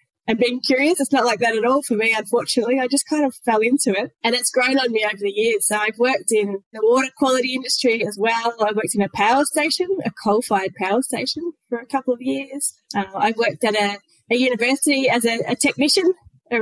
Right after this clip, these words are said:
chemistry technician, and I've taught chemistry at uni as well. And then I decided to do a master's, and I did that in Antarctica marine science, and that's kind of how I fell into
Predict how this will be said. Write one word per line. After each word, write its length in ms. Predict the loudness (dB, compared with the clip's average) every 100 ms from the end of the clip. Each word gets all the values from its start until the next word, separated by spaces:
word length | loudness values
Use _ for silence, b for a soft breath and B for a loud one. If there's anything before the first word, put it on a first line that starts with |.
| -4 _ _ -4
chemistry 320 | -2 0 0
technician, 480 | 0 2 0 4 2
and 160 | 4
I've 120 | 0 0
taught 200 | -2 -4 -4
chemistry 420 | -4 -2 -2 -4 -4
at 100 | -6
uni 320 | -10 -6 -4
as 80 | -4
well. 300 | -4 -6 -10 _ _
And 160 | -2 2
then 280 | 2 2 0
I 140 | 0 0
decided 320 | 0 0 0
to 140 | 0
do 40 | 0
a 80 | 2
master's, 500 | 2 2 0 0 2
and 100 | 2
I 40 |
did 160 | 2 2
that 140 | 0
in 60 | 0
Antarctica 540 | -4 -2 -4 -4 -6 -4
marine 340 | -4 -4 -2
science, 380 | -2 -2 -2 -4
and 80 | -4
that's 200 | -4 -4
kind 200 | -4 -6
of 60 | -6
how 120 | -8
I 40 |
fell 260 | -8 -8 -8
into 420 | -6 -6 -4 -4